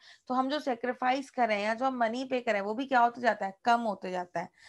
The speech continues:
तो law of diminishing utility का भी इफेक्ट है। Second है न्यू consumers, मार्केट में न्यू कंज्यूमर्स को अगर हमको अट्रैक्ट करना है तो प्राइस क्या करनी पड़ती है, कम करनी पड़ती है, इसलिए भी स्लोप डाउनवर्ड की तरफ जा रहा है। और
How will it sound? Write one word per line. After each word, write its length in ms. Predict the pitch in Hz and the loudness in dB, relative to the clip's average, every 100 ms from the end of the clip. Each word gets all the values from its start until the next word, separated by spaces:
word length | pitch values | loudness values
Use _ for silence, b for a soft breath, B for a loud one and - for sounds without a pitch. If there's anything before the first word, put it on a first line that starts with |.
| B _ | B _
तो 160 | 233 269 | -2 0
law 240 | 254 220 214 | 4 4 4
of 160 | 233 | 2
diminishing 500 | 220 208 202 - 254 | -2 -4 -6 -4 -2
utility 380 | 214 233 220 233 | -2 -2 -2 0
का 120 | 247 | 2
भी 120 | 233 240 | 2 0
इफेक्ट 420 | - 196 - 247 | 2 2 2 -4
है। 160 | 254 262 | -4 -6
Second 480 | - 254 294 302 | -6 -4 -2 -2
है 120 | 311 339 B B - | -2 -4 B B -6
न्यू 240 | 247 311 320 | -2 0 4
consumers, 680 | 262 208 185 180 - - _ _ 214 | 2 2 -6 -10 -12 -16 _ _ 0
मार्केट 520 | 208 190 - 254 254 | 4 4 4 0 0
में 240 | 262 269 | -2 -4
न्यू 280 | 269 226 254 | -4 -4 -4
कंज्यूमर्स 600 | 269 240 208 214 220 240 | 0 -2 -2 -4 -2 -4
को 100 | - | -2
अगर 160 | 240 240 | 0 0
हमको 340 | 226 269 294 - B B - | 0 0 -2 -6 B B 2
अट्रैक्ट 480 | 220 214 262 285 - | 2 4 4 2 0
करना 300 | - 220 208 | 0 0 2
है 100 | 208 | -2
तो 120 | 233 | 0
प्राइस 440 | 262 - 214 254 - | 2 4 4 2 4
क्या 160 | 262 254 | 6 6
करनी 300 | 269 247 214 | 4 0 -4
पड़ती 340 | 190 185 202 | -4 -8 -8
है, 60 | 202 - | -6 0
कम 220 | 233 254 | 0 2
करनी 300 | 262 247 254 | -2 0 -2
पड़ती 400 | 240 226 - 220 | -4 -4 -4 -6
है, 140 | 240 254 b b b - | -6 -10 b b b -4
इसलिए 280 | 240 - 262 | -4 0 0
भी 120 | 277 | 0
स्लोप 320 | 285 254 247 | 2 4 6
डाउनवर्ड 440 | 226 208 208 220 226 | 8 6 6 0 0
की 140 | 247 | -4
तरफ 240 | 226 233 220 | 0 2 2
जा 200 | 214 196 | 2 2
रहा 120 | 208 | 0
है। 80 | 220 b b b _ | -4 b b b _
और 240 | 240 269 | 4 4